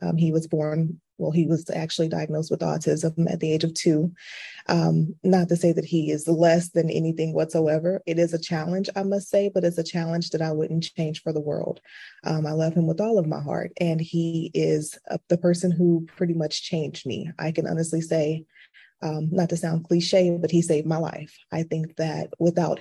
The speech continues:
him, I wouldn't be who I am today. Um, and that's not only, you know, a mother, but someone who has grown to have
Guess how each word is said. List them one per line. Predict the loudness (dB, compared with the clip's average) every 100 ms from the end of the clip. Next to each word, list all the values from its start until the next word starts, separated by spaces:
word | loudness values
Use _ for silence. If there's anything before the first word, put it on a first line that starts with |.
| -8
him, | 0 4 4 2
I | 2 2
wouldn't | 2 2 -2
be | 2
who | 4 4
I | 2
am | -4 -6
today. | -6 -2 0 -2 -8 _ -20 -20 _ -8
Um, | -6 -4 -6 -10 -14 -4
and | 2 4
that's | 4 4 2
not | 2
only, | 2 0
you | 0 0
know, | 2
a | 4
mother, | 4 4 2
but | 0 -2 0
someone | 2 2 2
who | 2 2 2
has | 0 -2
grown | 0 2 2 0 -2 -6 -6
to | -2
have | -2 -2 -6